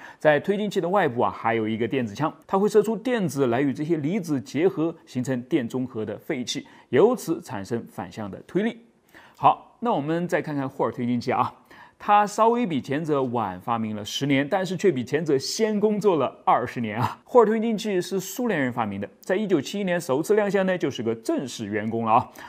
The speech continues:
它直接登上了一枚真正在太空当中运行的卫星，作为其轨道稳定器来使用。而西方呢，哎，一直要等到一九九零年代才开始认真考虑起这件事情来。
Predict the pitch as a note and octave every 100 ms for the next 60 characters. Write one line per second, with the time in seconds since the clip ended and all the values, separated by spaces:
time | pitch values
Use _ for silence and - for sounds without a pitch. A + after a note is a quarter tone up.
0 | - A3 F#3+ F#3+ A3+ A#3 A3 F#3+ D#3+ F3
1 | D#3 D#3 A#3 A#3 A3+ G#3 D#3+ E3+ C3+ E3
2 | C3+ C3+ C3 C3 B2 B2+ C3 G#2+ G#2+ A#2
3 | D3 C#3 E3+ E3 - - F#3+ F#3+ F#3+ -
4 | - G#2 B2 A2 G#2 A2+ D3+ - - A2+
5 | G#2 G#2+ - G#2+ B2 - _ - - -
6 | C3 F3+ A#3 A#3 A3+ A3 A3 - C3 A2+
7 | A#2 A#2 A2+ G#2 G2+ A2 A#2 C3 B2 A#2
8 | A2 A#2+ A2+ A2+ A#2 G#2+ A2+ A#2 G#2+ G#2
9 | B2+ C3+ A#2 B2+ B2 A#2+ G#2+ B2 A#2 G#2
10 | A#2+ A2+ A2+ A#2 A2 G#2 -